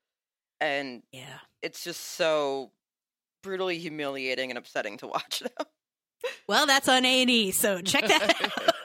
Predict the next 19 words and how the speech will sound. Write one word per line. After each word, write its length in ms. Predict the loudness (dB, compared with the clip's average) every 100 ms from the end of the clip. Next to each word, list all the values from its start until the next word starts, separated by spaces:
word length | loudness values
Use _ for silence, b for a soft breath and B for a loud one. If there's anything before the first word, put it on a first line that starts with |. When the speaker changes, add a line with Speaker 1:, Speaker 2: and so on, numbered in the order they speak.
| 2 4
Speaker 2:
<laughs> 40 |
Speaker 1:
Yeah. 480 | 6 6 6 6 2 -2 -6 -6 -10 -10 -12 -12 -14 -16 -18 -20 -20 -18 B B B B B -4
Speaker 2:
What 140 | 2 4
do 20 |
you 80 | 4
wanna 160 | 2
plug? 340 | 0 2 2 2
We'll 80 | 4
plug 220 | 4 4
your, 220 | 4 4
uh, 120 | 4
we'll 180 | 4 4
link 200 | 4 2
your 120 | 2 0
Twitter 300 | 0 2 2
in 100 | 0
the 80 |
show 220 | -2 -4 -4
notes 400 | -6 -8 -8